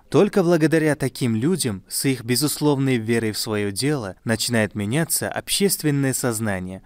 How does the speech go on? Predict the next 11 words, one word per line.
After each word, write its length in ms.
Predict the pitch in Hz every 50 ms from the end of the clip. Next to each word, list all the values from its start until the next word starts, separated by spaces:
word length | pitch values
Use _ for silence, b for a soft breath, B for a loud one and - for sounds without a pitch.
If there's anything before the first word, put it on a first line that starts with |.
| _
Благодаря 540 | - 113 110 107 117 113 123 139 156 151 135
стараниям 560 | - - - 127 135 131 131 127 127 120 120
нашего 340 | 123 120 120 - - 117 120
героя 500 | 117 117 117 120 156 156 135 110 98 92 _
меняемся 640 | - 98 95 98 110 135 156 165 160 143 - - 135
мы 360 | 123 117 110 104 95 90 90 -
и 160 | - - 104
мир 320 | 101 107 131 160 175 - b b b b b b
вместе 480 | - 107 107 107 104 - - - 113 101
с 160 | - - -
нами. 420 | 104 95 87 85 87 92 101 -